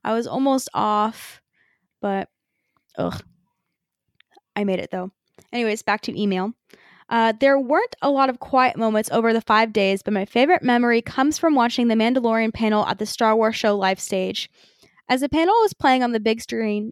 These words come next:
I couldn't help but stop watching and look around. So many people enjoy Star Wars, but it's not every day that you see the level of love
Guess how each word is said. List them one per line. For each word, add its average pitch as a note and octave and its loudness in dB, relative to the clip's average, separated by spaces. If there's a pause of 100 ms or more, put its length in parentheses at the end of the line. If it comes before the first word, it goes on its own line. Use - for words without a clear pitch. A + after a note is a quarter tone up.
(160)
I A3+ -2
couldn't F4 -2
help B3+ 0
but - -2
stop C4+ 0
watching A3+ 0
and G3+ -2
look G3 -6
around. F#3 -8 (300)
So D#4 0
many G4 0
people C4 0
enjoy B3 0
Star A3 0
Wars, G3+ -2
but G#3+ -4
it's A3 -6
not B3+ -2
every D4+ 2
day B3 0
that A3+ -6
you A3 -4
see C#4 -4
the E4+ 0
level B3+ 2
of - -4
love G#3+ 0